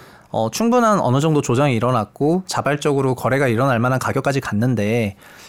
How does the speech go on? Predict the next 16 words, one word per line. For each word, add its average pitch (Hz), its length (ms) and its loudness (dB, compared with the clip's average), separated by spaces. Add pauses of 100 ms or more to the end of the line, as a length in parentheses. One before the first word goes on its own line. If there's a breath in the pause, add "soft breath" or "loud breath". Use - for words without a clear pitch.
(120)
거기서 151 1000 0
뭐 110 140 0
이건 117 160 0
말도 110 240 0
안 127 80 0
되는 113 180 0
거고 110 180 -2
더 - 180 -6
빠져야 143 340 0
되고 110 300 -2 (160)
반, 123 580 0
반 120 260 -2
이상 120 280 0
무너져야 127 360 0
되고 113 220 -4
이렇게 117 460 -4